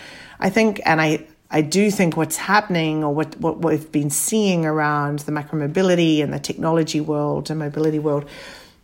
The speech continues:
it's very exciting. And I think it is forcing cities to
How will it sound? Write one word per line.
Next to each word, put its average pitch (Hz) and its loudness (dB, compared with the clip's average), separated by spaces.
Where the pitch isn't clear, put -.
it's 196 4
very 208 6
exciting. 156 2
And 156 -2
I 160 0
think 185 0
it 175 4
is 190 4
forcing 156 -2
cities 151 0
to 147 2